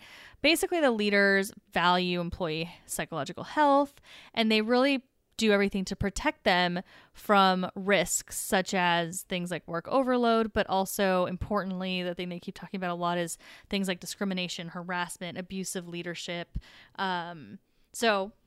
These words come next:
again, <laughs> why I keep conflating it with psychological safety, because it also is about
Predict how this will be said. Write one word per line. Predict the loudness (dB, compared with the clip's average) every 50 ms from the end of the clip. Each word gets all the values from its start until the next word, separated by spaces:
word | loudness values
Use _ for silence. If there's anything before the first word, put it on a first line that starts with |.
| _ _ -6
again, | -4 -2 0 2 2 4 4 4
<laughs> | 4 6
why | 6 6 8 10 10 10 10 10
I | 6
keep | 4 4 0 0 0
conflating | -2 -4 -2 -2 -2 -2 -2 -2
it |
with | -4 -4
psychological | -4 -4 -4 -4 -4 -6 -6 -6 -4
safety, | -2 -2 -2 -2 -4 -6 -6
because | -6 -6 -6 -6 -4 -4
it | -2 -2
also | -4 -4 -2 -2 -2 -2
is | -2 -2 -4 -6 -12 -18 -20 -20 -8 -4 -4
about | -2 0 2 2 4 4 2 2 -2 -4 -10 -12